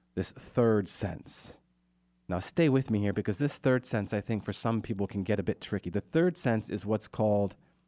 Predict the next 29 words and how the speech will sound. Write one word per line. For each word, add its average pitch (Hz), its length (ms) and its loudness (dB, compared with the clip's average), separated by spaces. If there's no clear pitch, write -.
the 110 280 0
anagogical 107 920 0
sense. - 420 -12
Anagogical 120 840 4
is 92 80 -2
just - 180 -6
simply 120 300 0
a 98 60 0
word 104 260 0
that 98 180 -2
speaks - 400 -6
to 90 300 -2
the 90 120 -6
future. 82 500 -8
So 113 120 -2
the 113 180 0
anagogical 139 800 2
sense 90 460 -4
points 131 540 2
towards 110 460 2
what? 90 380 -2
Upward. 113 500 4
Upward 160 460 8
to 143 100 2
heavenly 131 460 4
glory. 98 460 2
What 143 240 8
awaits 143 420 4
us? - 320 -14